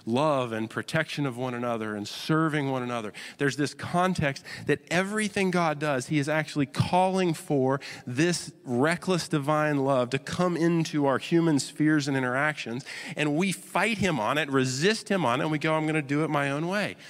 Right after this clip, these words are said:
Now, let me also say, 'cause there's a few of you in the room who are like, "Oh my gosh, I'm sleeping with somebody right now." This is what the cross of Christ is for.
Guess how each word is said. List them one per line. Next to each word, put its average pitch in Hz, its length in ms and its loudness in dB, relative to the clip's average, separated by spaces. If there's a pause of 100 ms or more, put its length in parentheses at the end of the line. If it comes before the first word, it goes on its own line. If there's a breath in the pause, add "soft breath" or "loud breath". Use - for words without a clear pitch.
(140 loud breath)
Now, 135 160 0 (260 loud breath)
let 139 300 -2
me 160 100 4
also 143 300 0
say, 104 260 0
'cause - 80 -8
there's 110 160 -4
a 107 60 -10
few 127 220 -4
of 127 40 -2
you 127 120 0
in 120 40 0
the 110 100 -2
room 104 220 -2
who 113 60 -8
are 92 80 -6
like, 87 240 -8 (240 loud breath)
"Oh 123 100 -2
my 147 140 -2
gosh, 156 420 -6
I'm 87 180 -10
sleeping 110 300 -4
with 135 100 -2
somebody 147 300 -2
right 156 180 -6
now." 151 200 -8 (1080 soft breath)
This 95 320 -4
is 127 340 -4 (260)
what - 140 -10
the 92 100 -12
cross 85 320 -8
of - 100 -12
Christ 85 380 -12
is 82 80 -14
for. - 300 -16